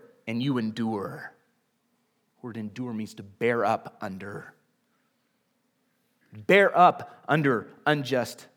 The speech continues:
suffering. How can we do that? Only by faith. Only by faith. Believe God. Again, chapter one, verse thirteen.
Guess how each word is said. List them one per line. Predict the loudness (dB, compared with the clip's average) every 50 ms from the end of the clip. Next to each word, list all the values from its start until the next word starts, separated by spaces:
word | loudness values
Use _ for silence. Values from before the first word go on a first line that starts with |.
| _ _
suffering. | -20 -16 -12 -8 -8 -8 -8 -10 -14 -20 -20 -20 -20 -20 _ _ _ _ _ _ _ _ _ _ _ _ _ _ _ _ _
How | _ -16 -14 -12
can | -10 -8 -8
we | -8
do | -8 -8 -8 -8 -8
that? | -10 -14 -20 -20 -20 -20 -20 -20 -20 _ _ _ _ _ _ _ _ _ _ _ _ _ _ _ _ _ _ _ _ _ -8
Only | -6 -6 -6 -6
by | -6 -8 -8 -10
faith. | -12 -16 -20 -20 -20 -20 -20 -20 -20 -20 _ _ _ _ _ _ _ _ _ _ _ _ _ _ _ _ _ -16
Only | -12 -12 -10
by | -8 -10 -10
faith. | -10 -10 -12 -12 -12 -14 -14
Believe | -12 -8 -6 -4 -4 -6 -6 -6
God. | -6 -6 -6 -8 -10 -16 -20 -20 _ _ _ _ _ _ _ _ _ _ _ _ _ _ _ _ _ _ _ _ _ _ _ _ _ _ _ _ -18
Again, | -12 -8 -6 -6 -4 -6 -8 -12 -18 _ _ _ _ _ _ _
chapter | -8 -8 -6 -6 -8
one, | -8 -8 -8 -8 -8 -8
verse | -8 -8 -10 -10 -8
thirteen. | -6 -8 -8 -6 -8 -8 -8 -8 -8